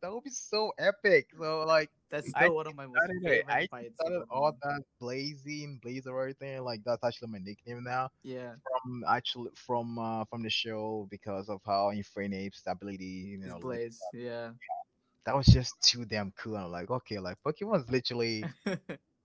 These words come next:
Speaker 1: I, I've changed my thought now. Like, I'm into Pokemon now. Like, I love it. Like, I love the, love
Speaker 2: <laughs>
Speaker 1: the evolution, love the getting abilities, like, getting more stronger.
Speaker 2: If there's anything from Pokemon that can, like,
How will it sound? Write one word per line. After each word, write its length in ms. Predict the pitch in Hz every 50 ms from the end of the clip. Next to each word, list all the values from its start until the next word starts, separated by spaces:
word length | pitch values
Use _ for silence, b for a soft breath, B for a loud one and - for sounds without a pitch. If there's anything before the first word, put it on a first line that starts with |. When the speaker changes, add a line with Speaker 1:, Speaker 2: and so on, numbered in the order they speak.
| _ -
Speaker 1:
I, 140 | - 127 - -
I've 160 | 160 170 147 -
changed 280 | - 160 165 180 175 175
my 120 | 165 131
thought 240 | - - 123 120 110
now. 120 | 104 98 98
Like, 160 | 104 107 139
I'm 140 | 139 139 151
into 200 | 170 160 165 151
Pokemon 400 | - 127 113 - 110 107 98 90
now. 120 | 87 87
Like, 180 | 85 85 95 113
I 140 | 113 110 120
love 300 | 131 131 143 160 156 120
it. 120 | 98 90
Like, 160 | 98 104 107
I 60 | 107 107
love 280 | 113 131 147 156 135
the, 140 | 123 110 - - -
love 180 | 120 131 143
Speaker 2:
<laughs> 100 | - -
Speaker 1:
the 60 | 175 170
evolution, 680 | 139 139 139 143 143 139 - - 135 131 135 135 127 123
love 300 | 117 120 127 139 147 147
the 80 | 151 143
getting 280 | 143 139 139 135 135
abilities, 600 | 135 127 127 131 131 123 123 123 123 123 127 123 120 _ _ b b b b b 120
like, 180 | 120 120 120 -
getting 260 | 127 131 135 135 135
more 240 | 131 123 127 131 131
stronger. 520 | - - - 127 131 131 123 127 127 123 - _ _ _ _ _ _ _ _ _ _ _ _ _ _ _ _ _ _ _ _ _ _ _ _
Speaker 2:
If 100 | - 151
there's 180 | - 254 233 196
anything 320 | 170 180 180 175 185 175
from 140 | - 151 127 -
Pokemon 400 | 123 117 - 135 135 135 131 120
that 180 | 120 117 -
can, 160 | - 117 117
like, 240 | 113 113 113 113 -